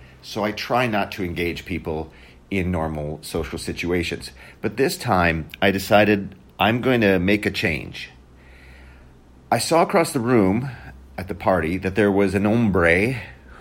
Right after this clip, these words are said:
who was my age, and he was looking a little lost. He had both of his hands in his pockets and just standing by himself.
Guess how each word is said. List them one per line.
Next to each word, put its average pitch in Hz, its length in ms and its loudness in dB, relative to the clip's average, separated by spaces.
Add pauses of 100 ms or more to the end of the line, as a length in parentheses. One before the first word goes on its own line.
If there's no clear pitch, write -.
who 110 280 4
was 98 180 4
my 101 220 2
age, 82 420 0
and 95 80 -8
he 113 160 0
was 110 160 -4
looking 151 240 0
a 143 40 2
little 120 200 4
lost. 92 380 4
He 98 60 0
had 87 160 0
both 101 180 2
of 104 60 -2
his 98 140 -2
hands 95 300 0
in 95 60 -4
his 87 140 -4
pockets 101 580 0
and 82 140 -6
just 90 320 -8 (720)
standing 95 440 -2
by 82 140 0
himself. 82 640 -4